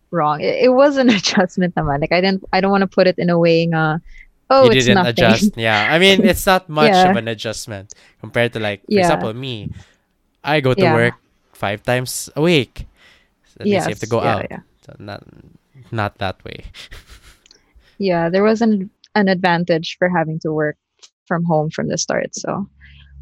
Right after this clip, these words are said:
Speaker 1: um, well, some of my clients did have to temporarily close down. So that opened up some time for me. Um, and I didn't want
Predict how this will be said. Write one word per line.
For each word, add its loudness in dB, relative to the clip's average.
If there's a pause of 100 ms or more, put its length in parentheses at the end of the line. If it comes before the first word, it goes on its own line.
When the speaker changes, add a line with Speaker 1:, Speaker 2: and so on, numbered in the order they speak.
(140)
Speaker 1:
um, -2 (320)
well, 2 (160)
some -2
of -6
my -2
clients -2
did 0
have 0
to -2
temporarily -4
close -8
down. -6 (640)
So -2 (160)
that 0
opened 2
up 2 (460)
some -2
time -2
for -2
me. -2 (1160)
Um, -4
and 0
I 2
didn't 0
want 2